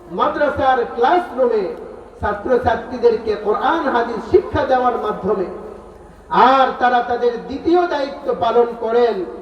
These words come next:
বিভিন্নভাবে। তার মধ্যে একটি হচ্ছে এই ধরনের ওয়াজ মাহফিল। এই ধরনের ওয়াজ মাহফিলে সর্বস্তরের মানুষদেরকে দাওয়াত করে আনা হয়, যাতে করে তারা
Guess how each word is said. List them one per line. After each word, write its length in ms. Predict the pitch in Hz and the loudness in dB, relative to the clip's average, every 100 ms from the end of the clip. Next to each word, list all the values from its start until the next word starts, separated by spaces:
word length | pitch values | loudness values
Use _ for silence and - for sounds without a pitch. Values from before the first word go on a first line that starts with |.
| - - - | -16 -20 -16
বিভিন্নভাবে। 1120 | 175 285 339 359 359 349 277 269 302 320 480 185 - - - - - | -8 2 6 6 4 0 0 0 0 0 -2 -2 -10 -14 -18 -20 -8
তার 500 | 196 214 240 226 214 | 0 2 4 2 -2
মধ্যে 260 | 202 - 196 | -4 -4 -6
একটি 440 | 196 196 - 339 | -4 -8 -4 0
হচ্ছে 640 | 254 240 - 320 311 269 180 - - - | 2 0 -2 -6 -2 -2 -4 -8 -16 -12
এই 260 | 220 262 285 208 | -2 -2 -2 -2
ধরনের 420 | 240 233 220 196 | 0 0 0 0
ওয়াজ 400 | 180 208 269 330 226 | 4 4 4 0 -2
মাহফিল। 440 | 208 - - 427 175 - - - - - - - - - - - - 220 | -6 -6 -4 0 0 -2 -12 -14 -18 -20 -20 -20 -20 -20 -20 -20 -6 2
এই 120 | 320 | 4
ধরনের 440 | 320 349 339 330 294 | 6 6 6 0 0
ওয়াজ 220 | 311 339 - | 0 0 0
মাহফিলে 540 | 302 277 277 320 320 277 | -2 -2 -2 -4 -4 -4
সর্বস্তরের 800 | 285 277 311 359 - 330 311 285 | -2 0 2 0 0 0 2 0
মানুষদেরকে 720 | 254 294 349 - 277 - 269 | 0 2 2 2 -4 -2 -4
দাওয়াত 400 | 233 233 277 339 - | -2 2 4 2 0
করে 180 | 359 262 | -2 0
আনা 180 | - 254 | 0 0
হয়, 400 | 277 320 294 440 - - - - - - - | 2 2 2 0 -4 -10 -16 -18 -20 -8 0
যাতে 280 | 302 415 | 0 2
করে 220 | 339 330 302 - | 2 0 -2 0
তারা 420 | 254 247 220 | 2 2 2